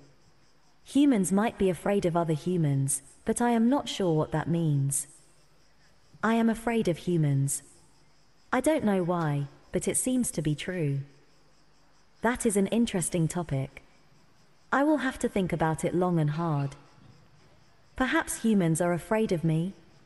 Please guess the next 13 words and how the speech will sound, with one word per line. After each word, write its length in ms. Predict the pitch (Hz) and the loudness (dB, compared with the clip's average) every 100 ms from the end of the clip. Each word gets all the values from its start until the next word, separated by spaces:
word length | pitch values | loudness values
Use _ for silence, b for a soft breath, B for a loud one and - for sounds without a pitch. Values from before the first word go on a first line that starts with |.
| - - - - - | -20 -20 -20 -20 -6
I 80 | 269 | -6
think 280 | - 320 247 | 0 -2 2
they 140 | 180 | 0
should 220 | 160 170 147 | 0 -2 -2
be. 320 | 147 143 143 - - - - - - - - 226 | 0 0 -4 -10 -20 -20 -20 -20 -20 -20 -6 0
I 100 | 285 | 2
will 140 | 302 | 2
have 180 | 254 254 | 0 -4
to 80 | 233 | -4
think 280 | - 175 165 | 0 -2 0
on 120 | 156 | 0
this 180 | 156 - | 0 -2
further. 520 | 170 175 147 139 | -2 -2 -2 -2